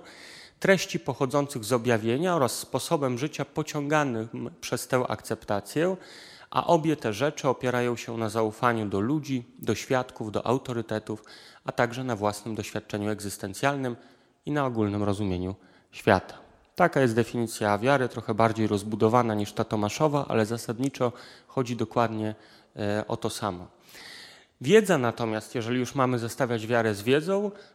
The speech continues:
to jest, możemy przypisać komuś wiedzę, kiedy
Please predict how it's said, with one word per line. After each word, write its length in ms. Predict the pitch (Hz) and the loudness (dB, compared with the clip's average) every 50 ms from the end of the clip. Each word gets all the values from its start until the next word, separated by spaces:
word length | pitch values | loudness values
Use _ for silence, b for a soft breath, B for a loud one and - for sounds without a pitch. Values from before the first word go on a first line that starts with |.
| B - | B 0
to 100 | 160 156 | 2 2
jest, 560 | 151 143 139 131 - - - - - - - - | 4 2 2 0 -2 -8 -12 -14 -18 -20 -18 -14
możemy 480 | 131 - 131 131 127 135 156 156 156 135 | -8 -2 0 0 2 4 4 4 4 2
przypisać 600 | - - - - - 156 147 - - 107 - - | 0 -4 -10 -8 -6 -6 -4 -2 -2 -4 -4 0
komuś 380 | - - 120 113 107 107 101 107 | 2 4 4 4 4 0 -2 0
wiedzę, 340 | 113 151 175 175 160 160 | 0 0 0 2 0 -2
kiedy 480 | 151 - - 120 110 107 113 117 110 113 | -4 -2 -4 -4 0 0 0 0 0 -2